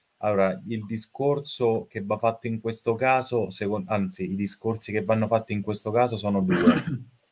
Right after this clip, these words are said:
Speaker 1: Allora, il primo è che non conosciamo bene i meccanismi per cui il tartufo bianco si lega stabilmente all'apparato radicale di una pianta e quindi questa cosa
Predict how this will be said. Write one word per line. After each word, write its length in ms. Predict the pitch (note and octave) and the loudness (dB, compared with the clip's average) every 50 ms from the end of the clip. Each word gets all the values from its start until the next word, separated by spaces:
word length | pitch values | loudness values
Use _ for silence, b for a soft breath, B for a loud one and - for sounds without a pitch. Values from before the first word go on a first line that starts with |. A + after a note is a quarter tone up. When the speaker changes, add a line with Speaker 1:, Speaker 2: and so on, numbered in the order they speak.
| _ - | _ -2
Speaker 1:
Allora, 280 | G2 G2 G2+ F#2+ G2 | 2 4 6 6 6
il 300 | G2 F#2 G#2+ A2+ G#2+ A2 | 4 4 2 0 0 0
primo 580 | - C3+ C3 C#3+ D3 D3+ D3 C#3+ C#3+ C3+ A#2 - | 0 0 2 4 4 4 6 6 6 4 4 2
è 220 | - G2+ F#2+ - | 2 0 0 0
che 380 | _ - G#2 G2 G2 F#2 - _ _ _ | _ 2 2 4 4 2 0 _ _ _
non 300 | - G#2+ A2 A2+ A#2+ A#2 | -10 -4 -2 -2 -2 -2
conosciamo 640 | A2 - A2+ G#2+ G2+ G2+ - - G#2+ G2+ G2+ G2+ G2 | -4 -2 -2 -2 -2 -4 -4 -2 0 0 2 2 4
bene 340 | G2 G#2 G#2+ G#2 G2+ G2 G2 | 6 6 6 6 6 4 2
i 60 | G2 | 2
meccanismi 720 | G2 G2 F#2+ - - G2 G2 G#2 G#2 F#2 F#2+ G2+ G2 F#2+ | 2 0 -2 -2 -2 -2 0 0 -2 -2 -2 0 0 0
per 180 | F#2 G2 F#2 | 0 -2 -4
cui 640 | F#2 - - G#2+ G#2+ G#2+ G#2+ G#2 G#2 G2+ G2 F#2+ - _ _ - | -4 -6 -6 -4 -2 0 2 2 2 2 0 -2 -4 _ _ -18
il 160 | G2+ F#2 - | -16 -12 -8
tartufo 460 | - G2 F#2 - - F#2+ - G2 F#2+ | -8 -8 -8 -10 -12 -8 -4 -2 0
bianco 640 | G2 G2+ G#2 G#2 G#2 G2+ G2 - - F#2+ F#2 F2 - | 2 2 2 2 2 0 -2 -2 -2 -2 -2 -2 -4
si 160 | - - G2 | -6 -4 0
lega 260 | G2 G2 F#2+ F#2+ F#2+ | 0 2 2 2 0
stabilmente 1040 | F#2 - - F#2+ F#2+ F#2+ F#2 F#2 F#2+ F#2+ G2 F#2+ F#2+ F#2+ F#2 - F#2+ F#2 F#2 F#2 - _ _ _ _ _ _ _ | 0 -2 -2 -2 0 0 2 2 2 2 2 2 2 2 0 0 0 0 0 -2 -4 _ _ _ _ _ _ _
all'apparato 540 | - F2+ F#2 F#2 - - G2 G2 G2 F#2+ G2 | -4 -4 -4 -2 0 0 2 2 2 4 4
radicale 400 | G2 G2 F#2+ F#2 G2 F#2+ F#2+ F#2+ | 4 4 4 4 4 4 4 4
di 60 | F#2+ | 4
una 180 | F#2+ F#2+ F#2 | 4 2 2
pianta 720 | F#2 G#2+ A2 A2+ A#2 A#2 A2+ A2 - - G2 F#2+ F#2 - _ _ _ _ | 2 4 4 4 4 2 0 -2 0 0 0 0 0 -4 _ _ _ _
e 140 | - G2 F#2 | -10 -10 -8
quindi 240 | - A2 G#2 G2+ G2 | -4 -2 -2 0 0
questa 260 | G2 F#2 - - F#2+ | 0 0 0 0 0
cosa 420 | F#2+ G#2 G2+ - G2 F#2 F2+ - | 2 2 0 0 0 -2 -2 -4